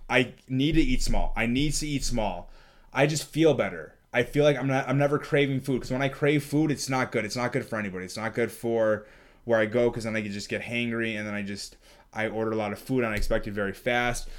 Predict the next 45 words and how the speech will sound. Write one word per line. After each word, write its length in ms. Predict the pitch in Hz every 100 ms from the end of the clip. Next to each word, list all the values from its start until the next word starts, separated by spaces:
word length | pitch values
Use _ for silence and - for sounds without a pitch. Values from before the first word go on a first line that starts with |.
| - -
It's 180 | 175
ju-, 100 | 202 156
and 140 | 165
it's 140 | 156
not 180 | 185 165
good. 120 | 131
And 100 | 135
then 60 | 147
I 80 | 143
eat, 180 | 135 120
just 220 | 120 123
eat, 120 | 117
like, 160 | 113 -
pounds 300 | 127 123 113
of 60 |
dessert. 380 | 107 104 120 120
It's 160 | 127 147
really 180 | 151 143
not 200 | 135 131
good. 160 | 139
So 360 | - 156 113 - - - - - - _ _
I 140 | 131 147
make 200 | 160 143
sure 280 | - 151 139
I'm 220 | 131 131
eating 300 | 147 147 139
throughout 280 | 135 135 123
the 80 | 117
day, 480 | 147 151 135 120 -
and 160 | 139
I 60 | 143
make 140 | 151
sure 120 | - 151
I'm 80 |
eating 240 | 143 131 117
protein, 800 | - 151 147 135 - 92 78 - -
whether 220 | 120 123
it's 100 | 123
a 60 | 113
protein 480 | - 143 143 151 139
shake, 320 | - 143 131
a 40 |
piece 260 | 110 127 113
of 80 | 101
chicken, 680 | - 160 - 147 147 143